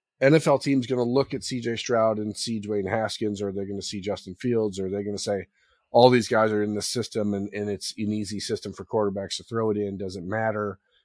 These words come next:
It, or what is, you know, how does he step outside of that perception that any quarterback can be successful in that, um, offense, which is weird that all of a sudden now it's like, "Oh, the offense is too easy and too good." So,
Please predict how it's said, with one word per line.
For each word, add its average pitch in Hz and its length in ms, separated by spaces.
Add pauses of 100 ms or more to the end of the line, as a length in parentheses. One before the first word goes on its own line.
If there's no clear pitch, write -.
(140)
It, 101 180 (400)
or 113 220
what 123 200
is, 123 260
you - 180
know, 107 120
how 143 280
does 143 200
he 135 300
step - 480
outside 117 540
of 104 100
that 104 180
perception 101 600
that 95 160 (560)
any 123 260
quarterback 104 580
can 95 160
be 98 80
successful 90 640
in 87 100
that, 90 200 (760)
um, 82 340 (140)
offense, 117 380
which 120 160
is 120 100
weird 151 400 (460)
that 123 240
all 135 220
of 135 80
a 123 60
sudden 123 300
now 117 140
it's 113 100
like, 135 80
"Oh, 156 140
the 135 140
offense 127 320
is 104 120
too 127 240
easy 110 340
and 92 80
too 110 180
good." 98 280
So, 104 320